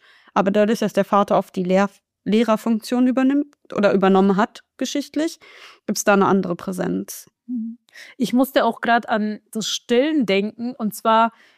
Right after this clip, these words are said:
Speaker 2: gibt es bei uns so die Regelung, okay, der Papa kann nicht stillen, ähm,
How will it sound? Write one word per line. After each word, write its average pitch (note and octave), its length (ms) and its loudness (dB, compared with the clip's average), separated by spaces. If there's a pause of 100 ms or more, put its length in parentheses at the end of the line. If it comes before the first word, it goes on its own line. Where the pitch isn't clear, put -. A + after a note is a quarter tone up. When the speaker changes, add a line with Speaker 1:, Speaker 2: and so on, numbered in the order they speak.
(140)
Speaker 2:
gibt - 180 -8
es G#3+ 100 -6
bei A3 180 0
uns A3+ 200 -6
so A#3 120 -2
die G#3 160 -2
Regelung, B3 640 0
okay, G#3 220 -2
der G3 120 4
Papa - 420 0
kann A3 220 2
nicht B3+ 240 0
stillen, B3+ 400 2 (520)
ähm, A3 460 2